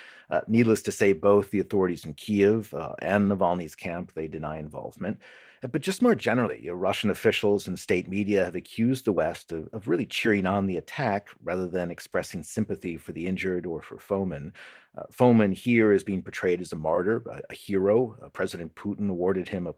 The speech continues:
posthumous state honors, and he's being praised as a dogged reporter, uh, who gave his life trying to inform the Russian public about the war in Ukraine.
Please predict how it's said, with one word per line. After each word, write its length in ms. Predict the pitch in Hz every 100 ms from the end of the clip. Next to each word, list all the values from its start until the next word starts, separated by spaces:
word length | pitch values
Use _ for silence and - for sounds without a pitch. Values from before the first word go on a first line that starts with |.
| _
posthumous 500 | 87 82 - 82 80
state 300 | - - 78
honors, 500 | 73 101 104 107 - - - - -
and 140 | 82
he's 80 | 87
being 220 | 92 85
praised 580 | - 95 95 98 95 -
as 100 | 78
a 60 | 78
dogged 400 | - 80 85 80
reporter, 800 | 87 - 160 180 90 95 85 76
uh, 20 |
who 160 | 104
gave 160 | 101 107
his 160 | 107 92
life 300 | 92 104 -
trying 240 | 101 98
to 100 | -
inform 320 | 92 - 104
the 80 | 95
Russian 260 | 87 - 92
public 440 | - 139 98 -
about 260 | 82 92 -
the 60 |
war 200 | 90 98
in 100 | 95
Ukraine. 440 | 90 - 131 120